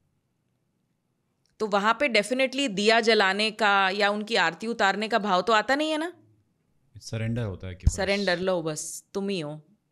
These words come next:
Speaker 1: जान गए। लेकिन जैसे ही बाहर निकलते हैं शमशान से, ज्यों के त्यों।
Speaker 2: हम्म, back to Maya।
Speaker 1: This is it।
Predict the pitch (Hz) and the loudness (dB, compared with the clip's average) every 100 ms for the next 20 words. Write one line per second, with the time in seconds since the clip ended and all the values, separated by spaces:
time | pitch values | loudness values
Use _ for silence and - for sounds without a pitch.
0 | - 175 180 180 165 147 - _ _ _ | -10 -2 -2 -2 -6 -8 -12 _ _ _
1 | _ _ _ _ _ _ _ - 190 185 | _ _ _ _ _ _ _ -8 -8 -6
2 | 214 196 190 240 196 185 185 196 190 190 | -4 0 0 -2 -2 0 0 -2 -2 -4
3 | 196 202 220 190 196 175 180 240 330 _ | -4 -6 -6 -6 -4 -4 -4 -6 -8 _
4 | _ 175 180 175 175 170 151 147 _ _ | _ -6 -6 -6 -12 -12 -14 -16 _ _
5 | _ _ - 101 92 92 104 101 - 110 | _ _ -12 -10 -10 -14 -12 -12 -10 -10
6 | 101 92 90 - _ _ _ _ _ _ | -10 -10 -14 -18 _ _ _ _ _ _
7 | _ _ _ _ _ _ _ _ _ _ | _ _ _ _ _ _ _ _ _ _
8 | _ _ 185 220 226 185 143 - | _ _ -6 -4 -2 -6 -10 -18